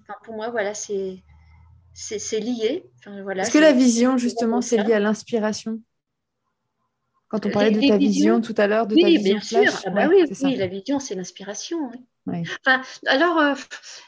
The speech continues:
Speaker 1: l'inspiration, ça va être un peu des choses inspirantes que je vais voir autour de moi, ou que je vais collecter dans des expos, dans tout ce que je vois dans ma vie.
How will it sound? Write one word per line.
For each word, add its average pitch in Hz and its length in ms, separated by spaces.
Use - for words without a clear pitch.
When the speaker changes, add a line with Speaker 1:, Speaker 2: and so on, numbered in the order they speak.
Speaker 1:
l'inspiration, 330 800
ça 302 280
va 285 220
être 349 160
un 269 60
peu 302 200
des 254 120
choses 302 380
inspirantes 294 640
que 247 100
je 214 60
vais 240 80
voir 285 280
autour 247 280
de 220 100
moi, 233 360
ou 262 60
que 208 60
je 196 80
vais 214 140
collecter 233 580
dans 202 140
des 185 260
expos, 208 460
dans 175 100
tout 180 160
ce - 80
que 196 120
je 180 120
vois 196 340
dans 180 140
ma 175 160
vie. 233 460